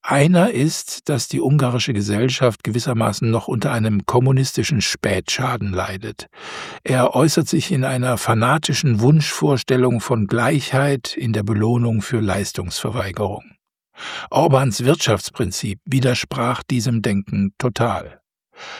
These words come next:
Ein anderer Erklärungsansatz ist der Gedanke, dass Medien, N G Os und mit viel auswärtigem Geld versorgte Lobbygruppen in einem modernen Staat wie Ungarn ihre mentale Wirkungsmacht entfalten,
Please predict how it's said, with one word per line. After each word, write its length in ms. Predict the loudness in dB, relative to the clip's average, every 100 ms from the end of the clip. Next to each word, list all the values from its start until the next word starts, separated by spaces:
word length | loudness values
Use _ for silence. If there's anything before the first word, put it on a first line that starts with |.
| -18 -20 -2
Ein 160 | 0 2
anderer 380 | 2 4 4
Erklärungsansatz 1160 | 0 0 0 2 0 -2 -2 0 0 0 -2 -4
ist 180 | -8 -2
der 80 | -2
Gedanke, 640 | 2 2 2 0 -2 -4 _ -20 -20 _
dass 220 | -2 0
Medien, 680 | 2 4 6 6 4 4 2
N 240 | 0 0
G 180 | 2 2
Os 480 | 4 4 4 0 -4
und 320 | -4 -4 -4 -6
mit 180 | -6
viel 240 | 0 0 2
auswärtigem 800 | 2 0 0 -2 0 0 2 2
Geld 340 | 2 0 -2
versorgte 580 | -2 -2 0 -2 -2 -2
Lobbygruppen 840 | 2 4 4 0 0 -4 0 0 0 -10 -8
in 200 | -4 -2
einem 300 | 0 2 2
modernen 480 | 2 2 4 4 2
Staat 420 | 2 0 0 0
wie 100 | 0
Ungarn 540 | 2 2 0 0 -2
ihre 360 | -2 -2 0 0
mentale 680 | 0 0 0 -2 0 0 0
Wirkungsmacht 800 | 0 0 -2 -2 -2 -4 -6 -10
entfalten, 800 | -8 -8 -6 -2 0 -2 -2